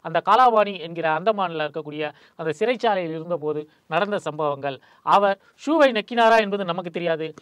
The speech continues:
ஆனால் கடிதங்கள் மூலமாக வெள்ளைக்காரர்களுடைய காலை நக்கினார் என்பது மட்டும் உறுதி. சரி, சாவர்கர் என்கிற பர்னிச்சர் வந்து ரொம்ப நாளாக உடைக்கப்படாமல் இருக்கிறது. உடைக்கப்படாமல் இருக்கிறது காரணம் என்னன்னு பார்த்தீங்கன்னா, சாவர்கரை பற்றியெல்லாம் வந்து நம்ம பேசணுமா? அந்த அளவுக்குலாம்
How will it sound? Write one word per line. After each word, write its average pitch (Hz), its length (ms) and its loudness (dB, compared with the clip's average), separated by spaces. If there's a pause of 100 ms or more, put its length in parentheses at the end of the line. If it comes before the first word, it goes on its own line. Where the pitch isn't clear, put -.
(140)
ஆனால் 196 540 2
கடிதங்கள் 269 500 2
மூலமாக 180 580 0 (280)
வெள்ளைக்காரர்களுடைய 185 920 2 (200)
காலை 320 340 10
நக்கினார் 208 400 0
என்பது 175 260 -6
மட்டும் 180 320 -8 (180)
உறுதி. 180 460 -4 (120)
சரி, 185 380 -4 (220)
சாவர்கர் 277 400 4
என்கிற 202 320 0
பர்னிச்சர் 185 360 -2
வந்து 156 340 -6
ரொம்ப 226 260 -2
நாளாக 185 600 0 (240)
உடைக்கப்படாமல் 202 680 2
இருக்கிறது. 151 480 -6
உடைக்கப்படாமல் 240 640 2
இருக்கிறது 190 420 -6 (300)
காரணம் 233 340 4
என்னன்னு 185 260 -8
பார்த்தீங்கன்னா, 151 320 -4 (100)
சாவர்கரை 233 420 4
பற்றியெல்லாம் 214 380 0
வந்து 226 160 -4
நம்ம 190 240 -4
பேசணுமா? 175 420 -2
அந்த 160 220 -4
அளவுக்குலாம் 208 300 0